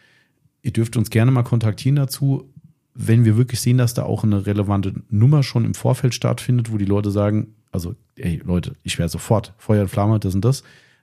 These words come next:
dann kann man vielleicht auch im Gesamtkonzept sich mit den Leuten mal zusammensetzen und vielleicht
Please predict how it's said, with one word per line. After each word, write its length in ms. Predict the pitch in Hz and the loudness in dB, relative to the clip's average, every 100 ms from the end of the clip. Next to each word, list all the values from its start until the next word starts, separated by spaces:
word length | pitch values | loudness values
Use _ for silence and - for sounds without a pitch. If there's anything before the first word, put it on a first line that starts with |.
| _ | _
dann 100 | 92 | -4
kann 140 | 107 | 0
man 80 | 110 | 0
vielleicht 260 | 107 104 - | 0 -2 -2
auch 60 | |
im 80 | 98 | -2
Gesamtkonzept 680 | 95 92 113 - 120 117 117 | -2 0 0 0 0 -2 -4
sich 160 | 107 | -4
mit 80 | 104 | -2
den 80 | 98 | -2
Leuten 200 | 98 104 | -2 -2
mal 60 | 107 | -4
zusammensetzen 600 | - - 92 104 107 - | -4 -4 -2 -2 -4 -6
und 40 | 107 | -8
vielleicht 320 | - 98 - | -6 -6 -6